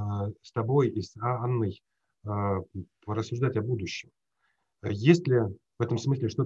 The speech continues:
что ты, э, что Дмитрий и Анна думаете о будущем банков? Что изменится, а что останется прежним, что меняться не будет?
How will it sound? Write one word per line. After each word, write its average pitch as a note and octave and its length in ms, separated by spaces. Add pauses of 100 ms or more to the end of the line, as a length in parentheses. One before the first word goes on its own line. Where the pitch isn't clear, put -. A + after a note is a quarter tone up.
(140)
что - 540 (100)
ты, B2+ 360
э, G2+ 220
что G#2 220
Дмитрий A2 580
и A2 120
Анна A2 280
думаете G2+ 480
о G2 40
будущем A2 380
банков? C#3 340 (480)
Что C3 160
изменится, B2+ 520
а F#2+ 40
что G#2+ 220
останется G2+ 580 (120)
прежним, A#2 440
что - 160
меняться G2 360
не G#2+ 120
будет? A2 300